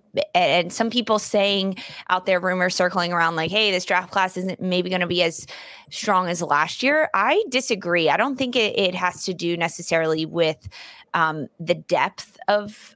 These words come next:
of, like, the top ten, the top fifteen, the top twenty, but how good these individual players are. I mean, you said it, Emily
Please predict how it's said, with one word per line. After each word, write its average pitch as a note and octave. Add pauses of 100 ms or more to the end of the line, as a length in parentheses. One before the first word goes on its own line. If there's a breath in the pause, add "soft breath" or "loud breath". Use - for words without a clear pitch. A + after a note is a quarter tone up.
of, F#3
like, E3+
the E3
top F3
ten, F3+
the C#3
top F3+
fifteen, F3
the D3+
top F3
twenty, F#3+ (320 loud breath)
but G3+
how F#3
good E3+
these D#3
individual D3+
players D3
are. C#3+
I C#3
mean, D#3+
you F3
said E3
it, C#3
Emily E3+